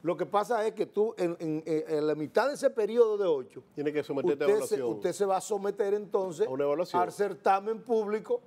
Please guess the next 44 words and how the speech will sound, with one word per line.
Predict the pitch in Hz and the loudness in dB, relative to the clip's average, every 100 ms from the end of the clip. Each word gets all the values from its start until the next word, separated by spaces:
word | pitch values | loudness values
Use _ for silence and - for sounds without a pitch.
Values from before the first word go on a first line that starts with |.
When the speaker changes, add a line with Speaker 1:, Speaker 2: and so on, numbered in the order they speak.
| - _ | -14 _
Speaker 1:
para | - 190 175 | 2 2 2
ver | 160 240 277 | 2 2 2
si | 254 | 0
la | 208 180 | -2 -2
población | 170 156 139 139 151 120 110 _ _ _ _ | -2 -2 -2 2 2 2 -10 _ _ _ _
realmente | 160 170 180 196 170 175 170 - - | 0 0 0 -2 -2 -4 -4 -8 -4
te | 190 | -4
acepta | 147 202 220 - 165 | 0 4 4 4 -6
por | 160 143 | -4 -2
cuatro | 175 175 175 156 | 0 -2 0 -2
años | 156 120 | -2 -4
Speaker 2:
Se | 123 | -2
han | 131 | -2
Speaker 1:
más. | |
Speaker 2:
quemado | 131 139 170 160 | -2 -2 0 -2
mucho | 170 202 - | -2 -4 -4
en | 156 | -4
Speaker 1:
¿Mm? | |
Speaker 2:
eso. | 170 - - - | -4 -10 -16 -8
Speaker 1:
O | 131 | 0
sea | 185 156 | 0 2
que | 180 151 | 0 0
Speaker 2:
Se | 131 | 0
han | 123 | -2
quemado | 156 156 160 | -2 0 0
mucho. | 151 180 156 | 0 -4 -4
¿Tú | 127 | -2
recuerdas | 151 160 160 185 185 | -2 0 0 0 0
en | |
el | 160 | 0
año | 160 160 | 0 -4
setenta | 156 139 135 123 | -4 -4 -2 -2
y | |
seis | 117 139 151 151 | -4 -2 -2 -4
se | 117 | -8
quemó, | 120 117 135 | -4 -2 -2
Speaker 1:
No. | 127 | -2
Speaker 2:
eh, | - 123 | -4 -6
se | - | -4
quemó | - 110 | -8 -6
Jimmy | 120 117 113 | -6 -6 -8
Carter? | - 165 180 101 - _ - _ | -6 -6 -6 -10 -12 _ -20 _
Cuando | - | -2
Speaker 1:
Pero, | 170 | 0